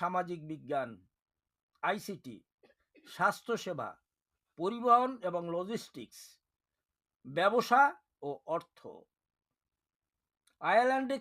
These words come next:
কাজ করার জন্য দরকার একটি স্ট্যাম্প ফোর ভিসা, নিয়োগকর্তার কাছ থেকে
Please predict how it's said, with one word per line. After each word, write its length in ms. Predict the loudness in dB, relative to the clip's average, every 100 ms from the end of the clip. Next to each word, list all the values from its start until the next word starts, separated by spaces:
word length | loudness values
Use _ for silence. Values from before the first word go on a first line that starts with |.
| 2
কাজ 140 | 2 2 0
করার 240 | 2 2 0
জন্য 180 | 0 -2 4 4
দরকার 300 | 4 4 2 0
একটি 240 | _ -12 -12 -14 _ _ _ -4 -4
স্ট্যাম্প 440 | -6 _ 0 0 -2 _ _ _
ফোর 260 | -6 -2 -2 -4
ভিসা, 300 | -10 -8 -8 -10 _ _ _ _ _ _ _ _ _ _ _ _ _ _ _ _ _ _ _ -4
নিয়োগকর্তার 640 | -2 -2 0 0 2 0 2
কাছ 120 | -2 -2
থেকে 180 | -6